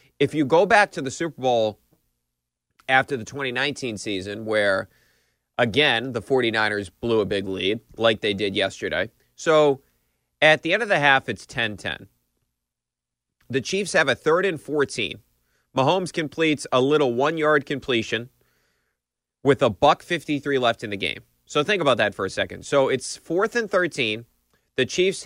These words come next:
have to punt the ball from their forty-nine. Shanahan doesn't use a timeout. He doesn't use a timeout. He doesn't give his offense an opportunity to win the game.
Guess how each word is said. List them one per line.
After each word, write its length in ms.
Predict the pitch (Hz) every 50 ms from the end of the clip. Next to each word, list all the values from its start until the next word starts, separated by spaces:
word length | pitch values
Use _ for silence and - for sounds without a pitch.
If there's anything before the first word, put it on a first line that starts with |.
| - -
have 200 | 151 151 156 - -
to 100 | 175 147
punt 220 | - 175 170 143
the 80 | 160 131
ball 240 | 139 139 135 135
from 180 | 131 143 127 127
their 140 | 120 113 107
forty-nine. 640 | - - 139 139 135 131 120 117 104 95 80 - - _ _ _ _ _ _ _ _ _ _ _ _ _ _ _ _ _ _ _ _ _ _ _ _
Shanahan 540 | - - - 143 147 151 160 151 151 139 120
doesn't 280 | 127 123 117 - -
use 200 | - 113 107 -
a 80 | 113 101
timeout. 460 | - 113 95 90 95 - - - - _ _ _ _ _ _ _ _ _ _ _ _ _ _ _ _
He 120 | - 156
doesn't 400 | 139 - 143 139 147 135 156 -
use 160 | 143 143 127
a 80 | 131 123
timeout. 380 | - 131 123 120 117 110 - - _
He 220 | - - 147 147
doesn't 460 | 127 113 147 135 165 180 196 190 -
give 240 | 135 160 160 151 127
his 200 | 151 139 110 - - _
offense 720 | 113 127 156 175 - - 110 - 64 98 - - - _ _ _ _ _ _ _ _ _ _ _ _ _ 143
an 140 | 143 139
opportunity 760 | 143 147 160 - 165 165 - - - 151 143 147 139 143 139
to 80 | 123 117
win 160 | 113 113 110
the 80 | 110 107
game. 240 | - - - -